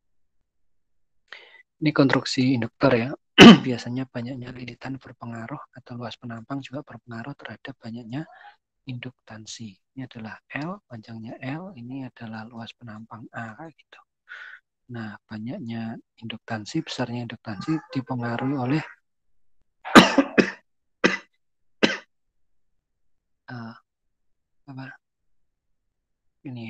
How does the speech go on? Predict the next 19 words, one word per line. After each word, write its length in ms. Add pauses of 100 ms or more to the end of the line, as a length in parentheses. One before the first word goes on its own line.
ya, 40 (380)
kabel. 560 (1040)
Panjangnya 560
L 160
ya, 200 (120)
dan 240 (240)
A. 240 (880)
Ini 320
jenis-jenis 560
induktor, 560 (160)
ada 560
nilai 320
tetap 480
ya, 160 (240)
ada, 240
dan 320 (240)
ada 240
induktor 480
variabel. 560